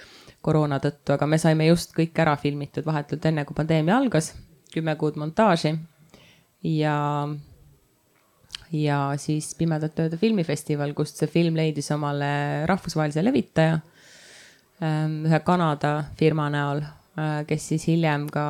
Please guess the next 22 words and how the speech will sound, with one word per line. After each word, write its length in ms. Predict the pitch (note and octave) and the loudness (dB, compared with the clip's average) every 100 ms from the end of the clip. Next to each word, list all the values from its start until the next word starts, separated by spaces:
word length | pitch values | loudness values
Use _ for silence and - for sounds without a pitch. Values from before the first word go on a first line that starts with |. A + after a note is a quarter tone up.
| D3 C#3+ C#3+ D3 - G#1+ E3 | -2 -2 -4 -4 -4 -4 -4
tegi 220 | E3 D#3+ D#3 | -4 -4 -2
kõik 300 | E3 - - | -2 -4 -2
teised 320 | E3+ E3 D#3 - | 0 0 -4 -4
diilid 340 | D3+ D3+ - | -4 -2 -4
Austraalia 720 | C#3+ - E3+ D#3+ D3 C#3+ C#3+ D3+ - _ _ | -6 -2 0 2 2 -2 -2 -4 -10 _ _
ja 260 | D3+ D3 C#3+ C#3+ C#3+ C#3+ C#3+ C#3+ E3 _ - | -2 -2 0 -2 -2 -2 -4 -6 -10 _ 0
Euroopa 600 | D#3+ F3 E3 _ D3 D3+ | 6 6 4 _ -2 0
ja 220 | D3+ D#3 D#3 | -2 -4 -4
mõne, 320 | - E3 D#3 D#3 - _ _ _ | -2 -2 0 -2 -8 _ _ _
mõnede 320 | E3 E3 D#3 E3+ | 0 2 2 4
muude 320 | F#3 E3 D3+ | 4 4 2
riikidega 560 | D3 - D3 C#3+ C#3+ | 0 -2 -4 -2 -2
ja 40 | D3 | -2
siis 160 | D3 D3+ | -4 -6
lõpuks 260 | - C#3+ | -6 -8
ka 140 | - D#3 | -6 -6
Netflixiga, 580 | D#3 C#3+ - C#3 C#3 | -6 -10 -8 -8 -6
et 80 | C#3 | -6
see 120 | - D#3 | -2 -2
oli 80 | D#3 | 0
selline 460 | D#3+ D3+ D3+ D3 D3 _ - - - - | 0 -2 -2 -4 -4 _ -20 -20 -8 2
ootamatu 760 | F#3 F#3 D3 D3 D3 - D3 | 2 2 0 -2 -4 -4 -4